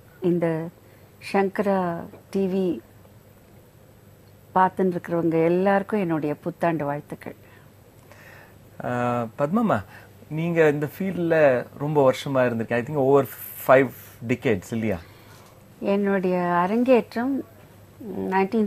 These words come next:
Speaker 1: ஃபிஃப்டி சிக்ஸ்ல நடந்தது.
Speaker 2: ஓ, ஃபிஃப்டி ஃபைவ் இயர்ஸ்.
Speaker 1: ஃபிஃப்டி சிக்ஸ்லேருந்து இன்னி வரைக்கும் அந்த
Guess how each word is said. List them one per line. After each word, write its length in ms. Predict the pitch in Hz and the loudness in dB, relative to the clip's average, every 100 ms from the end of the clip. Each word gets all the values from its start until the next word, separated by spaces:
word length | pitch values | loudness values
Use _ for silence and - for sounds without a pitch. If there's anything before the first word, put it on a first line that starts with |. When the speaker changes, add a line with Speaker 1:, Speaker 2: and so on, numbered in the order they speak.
| - | -2
Speaker 1:
ஃபிஃப்டி 260 | 175 - 185 - | -4 -2 -2 -4
சிக்ஸ்ல 360 | - - 226 | -6 -4 -2
நடந்தது. 580 | 202 156 151 151 170 247 - - - | 0 -2 -4 -2 -2 -2 -6 -20 -4
Speaker 2:
ஓ, 280 | 127 135 113 - | 0 0 -2 -8
ஃபிஃப்டி 200 | 135 - | -8 -2
ஃபைவ் 40 | |
இயர்ஸ். 320 | 277 139 330 302 | 2 4 2 0
Speaker 1:
ஃபிஃப்டி 280 | 240 285 - - | 2 2 2 -4
சிக்ஸ்லேருந்து 460 | 233 240 233 254 339 415 523 - - | 2 2 2 2 2 2 -2 -12 -6
இன்னி 520 | 214 220 226 269 294 | -2 0 2 2 2
வரைக்கும் 520 | 233 185 180 - 262 415 - - - - - - - - - - | 2 0 0 -6 -8 -8 -12 -20 -20 -20 -20 -20 -20 -20 -20 -10
அந்த 540 | - 196 185 175 170 | -2 0 2 0 0